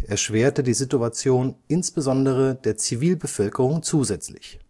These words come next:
Im September neunzehnhundertfünfundvierzig bot die japanische Regierung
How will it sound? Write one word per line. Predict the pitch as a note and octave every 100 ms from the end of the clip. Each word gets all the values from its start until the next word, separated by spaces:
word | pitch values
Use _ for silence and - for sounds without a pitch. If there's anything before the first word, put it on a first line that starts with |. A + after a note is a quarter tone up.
| _ _ _ _ _ _ _ _ _ _ _ _ _
Im | C3 C#3
September | D3+ D3 G3+ G#3
neunzehnhundertfünfundvierzig | F#3+ E3 - C#3+ D3 C#3+ - D#3+ C#3+ D3+ C#3+ C#3 - D3 - _ -
bot | B2 C3 - -
die | A#2
japanische | G#2 - A2+ C#3 D#3+ D3+
Regierung | B2 B2+ C3+ C3 B2+ A#2+